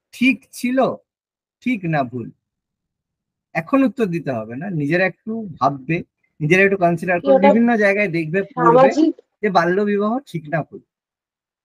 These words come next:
Speaker 1: এটা যে হতো আগে, এটা ঠিক
Speaker 2: মানে
Speaker 1: ছিল না ভুল ছিল?
Speaker 2: socially
Speaker 1: এখন উত্তর
Speaker 2: ভাববো
Speaker 1: আমি
Speaker 2: না
Speaker 1: চাইছি না।
Speaker 2: biologically ভাববো? না, না, biologically
Speaker 1: সব
Speaker 2: ভাববো না
Speaker 1: রকম।
Speaker 2: socially ভাববো?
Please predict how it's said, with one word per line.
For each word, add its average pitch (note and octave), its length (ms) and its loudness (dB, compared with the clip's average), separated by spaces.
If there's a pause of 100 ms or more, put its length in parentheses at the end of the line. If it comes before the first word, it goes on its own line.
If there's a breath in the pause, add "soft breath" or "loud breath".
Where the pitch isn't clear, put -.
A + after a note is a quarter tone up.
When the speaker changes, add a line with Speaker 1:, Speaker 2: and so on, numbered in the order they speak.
(100)
Speaker 1:
এটা G3 100 -4
যে A#3 100 2
হতো F3 300 0
আগে, G2+ 300 -2 (840)
এটা A3 120 0
ঠিক A#3+ 200 -2
Speaker 2:
মানে A#3+ 100 4
Speaker 1:
ছিল G#3 180 -2
না A3+ 160 0
ভুল C#3 200 -4
ছিল? - 220 -20 (1080)
Speaker 2:
socially C4 260 4
Speaker 1:
এখন D#4 140 10
উত্তর E4+ 260 8
Speaker 2:
ভাববো C4+ 100 6
Speaker 1:
আমি E4+ 80 6
Speaker 2:
না F4+ 60 6
Speaker 1:
চাইছি - 80 6
না। A#3 80 8
Speaker 2:
biologically C#4+ 500 6
ভাববো? G3+ 400 6 (1000)
না, C4 100 2
না, B3 100 4
biologically A3+ 640 4
Speaker 1:
সব D#4 100 4
Speaker 2:
ভাববো C#4 200 8
না D#4 80 4
Speaker 1:
রকম। D4 120 0
Speaker 2:
socially A#3+ 380 2
ভাববো? F#3 360 -6